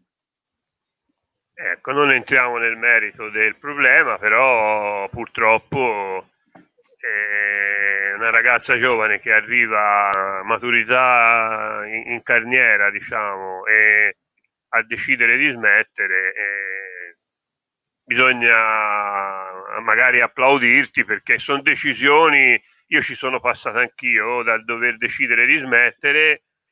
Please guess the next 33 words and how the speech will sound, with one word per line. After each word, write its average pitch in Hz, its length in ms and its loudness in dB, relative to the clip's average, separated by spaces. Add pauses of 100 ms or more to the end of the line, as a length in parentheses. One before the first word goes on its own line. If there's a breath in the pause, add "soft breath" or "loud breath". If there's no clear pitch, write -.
(160)
per 127 200 -4
problemi 123 520 0
fisici. 117 480 -4
Ecco 156 300 0
che 131 120 -2
io 160 220 2
quando, 139 600 -2 (880)
senza 135 380 -2
far 110 220 -2
nomi, 120 440 0
perché 113 300 -6
son 113 220 -16
confidenze 117 1040 -2
con 117 420 -12
delle 117 260 -2
cicliste 120 540 -6
con 113 160 -10
cui 123 180 -4
ho 113 60 2
avuto 110 240 -8
modo 117 240 -4
di 110 80 -2
confrontarmi, 101 840 -4
no? 110 280 2 (400 soft breath)
Ma - 100 0
quando 202 300 2
mi 156 120 0
sento 139 380 0
dire: 143 240 2
"Ho 151 80 4
la 156 160 0
febbre, 175 480 2
ma 156 280 0